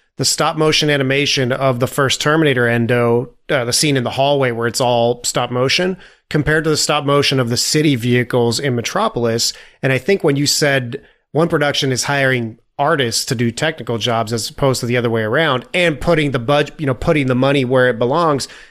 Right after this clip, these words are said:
I mean, you could tell the difference between nineteen twenty-seven and nineteen eighty-five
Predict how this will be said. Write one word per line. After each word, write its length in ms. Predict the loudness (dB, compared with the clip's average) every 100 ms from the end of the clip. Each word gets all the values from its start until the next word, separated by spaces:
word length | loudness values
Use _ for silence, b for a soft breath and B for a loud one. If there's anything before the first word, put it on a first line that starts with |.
| B
I 20 |
mean, 80 | 0
you 60 | 2
could 160 | 0
tell 220 | 0 2 2
the 80 |
difference 360 | 2 0 0 -2
between 300 | -2 0 2
nineteen 640 | 2 0 2 2 2 0 _
twenty-seven 800 | -2 2 2 2 0 0 0 -2
and 160 | -2 0
nineteen 420 | 0 0 0 2
eighty-five 920 | 2 0 -4 -2 0 0 -2 -8 -10